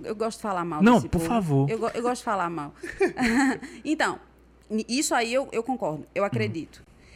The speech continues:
Speaker 1: É, existia um intercâmbio entre acadêmicos, é, africanos e europeus.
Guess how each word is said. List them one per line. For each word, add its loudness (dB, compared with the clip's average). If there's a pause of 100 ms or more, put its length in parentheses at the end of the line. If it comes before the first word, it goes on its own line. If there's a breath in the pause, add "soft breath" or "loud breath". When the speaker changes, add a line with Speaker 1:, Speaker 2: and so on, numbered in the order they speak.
(180 soft breath)
Speaker 1:
É, 0
existia -2
um -2
intercâmbio -2
entre -2
acadêmicos, -4 (280)
é, -4 (240)
africanos -4
e -6
europeus. -4